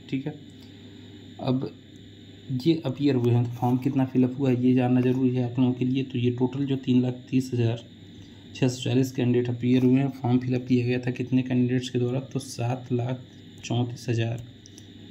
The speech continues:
एक सौ उनसठ candidates ने जो है form फिलअप किया था। इसमें से इतने जो है अपीयर हुए थे, अगर इसका आप percentage निकालेंगे तो ये लगभग आएगा फ़ोर्टी फ़ाइव परसेंट के आसपास,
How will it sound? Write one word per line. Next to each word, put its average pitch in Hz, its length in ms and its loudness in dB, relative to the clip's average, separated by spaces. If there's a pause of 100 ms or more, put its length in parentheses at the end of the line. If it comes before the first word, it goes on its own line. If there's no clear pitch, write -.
(180)
एक 139 180 0
सौ 156 140 0
उनसठ 135 460 0
candidates 120 480 2
ने 117 120 4
जो 120 60 4
है 131 80 2
form 113 260 0
फिलअप 120 300 0
किया 123 200 2
था। 143 180 -8
इसमें - 280 -2
से 147 160 -2
इतने 131 400 -2
जो 123 140 0
है 139 100 0
अपीयर 123 520 0
हुए 123 160 4
थे, 123 180 -10
अगर 123 180 0
इसका 120 280 -4
आप 127 160 -2
percentage 123 440 -2
निकालेंगे 110 540 0 (880)
तो 143 140 0
ये 147 120 6
लगभग 131 380 0
आएगा 120 240 0
फ़ोर्टी 127 340 -4
फ़ाइव 117 340 -2
परसेंट 123 320 -2
के 143 140 -2
आसपास, 117 440 -4